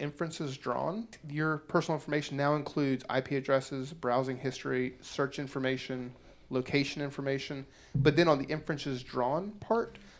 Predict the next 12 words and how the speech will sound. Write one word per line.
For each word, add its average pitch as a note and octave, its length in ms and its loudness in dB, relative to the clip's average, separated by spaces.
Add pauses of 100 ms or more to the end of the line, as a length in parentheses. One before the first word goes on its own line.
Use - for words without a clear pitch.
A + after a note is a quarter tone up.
(140)
that's F3 300 4
things D#3 360 0
like B2+ 480 2 (1200)
taking F3+ 380 4
the C#3+ 80 2
data D3 260 8
that C3+ 140 2
you C3 100 -4
know C3 160 4
about D3 200 4
the E3+ 60 -6
person F3+ 460 -2